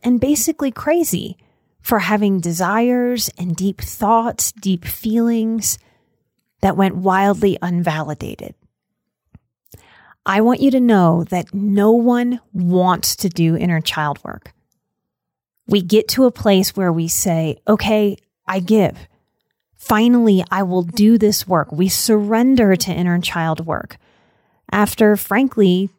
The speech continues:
feeling embarrassed when our inner child becomes an acting out outer child. Having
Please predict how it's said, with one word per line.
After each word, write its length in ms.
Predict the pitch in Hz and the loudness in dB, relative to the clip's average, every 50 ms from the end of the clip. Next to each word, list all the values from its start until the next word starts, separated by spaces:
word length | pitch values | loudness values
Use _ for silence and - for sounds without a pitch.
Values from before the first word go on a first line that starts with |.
| _ _ _ _ _ | _ _ _ _ _
feeling 460 | _ - - 233 214 202 208 214 214 214 | _ -4 0 2 4 4 4 4 4 4
embarrassed 720 | 208 208 202 185 185 196 247 285 233 151 147 - - - | 2 2 2 2 2 4 4 4 4 2 0 -2 -4 -4
when 140 | 185 185 185 | -4 -2 -2
our 120 | 185 185 - | -2 -2 0
inner 280 | - 190 202 202 208 | 0 2 4 4 2
child 500 | 202 - - 190 202 214 220 226 220 196 | 2 0 -2 0 0 2 2 0 -2 -2
becomes 480 | - 196 175 - - 220 208 208 196 196 | -6 -8 -8 -4 -2 -2 0 0 -2 -2
an 160 | 196 185 185 - - | -4 -4 -6 -8 -10
acting 640 | - 185 202 214 - _ - 226 208 196 185 170 - _ _ _ - | -8 -6 -6 -6 -6 _ 0 0 2 2 0 -2 -6 _ _ _ -6
out 500 | 190 196 202 202 196 - - - - - - _ - | -2 0 2 0 0 -2 -6 -10 -10 -12 -18 _ -4
outer 400 | - 220 269 302 302 269 208 - | 0 2 2 2 4 2 2 2
child. 520 | - - 165 139 156 - - - - - _ _ _ _ _ _ _ _ _ _ _ _ _ _ _ _ _ _ _ _ _ _ - _ _ | 0 -4 -6 -6 -6 -10 -12 -14 -18 -20 _ _ _ _ _ _ _ _ _ _ _ _ _ _ _ _ _ _ _ _ _ _ -20 _ _
Having 500 | - 190 214 214 233 233 240 240 233 | -4 -2 0 0 0 0 0 -2 -4